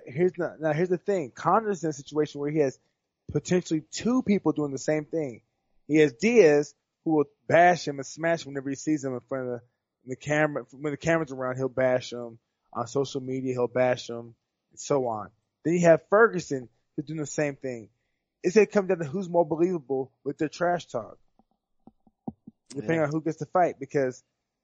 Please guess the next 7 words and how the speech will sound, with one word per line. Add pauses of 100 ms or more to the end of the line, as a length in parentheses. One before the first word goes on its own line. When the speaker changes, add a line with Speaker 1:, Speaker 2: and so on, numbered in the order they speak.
(200)
Speaker 1:
who
seems
more
believable,
Diaz (360)
or
Ferguson?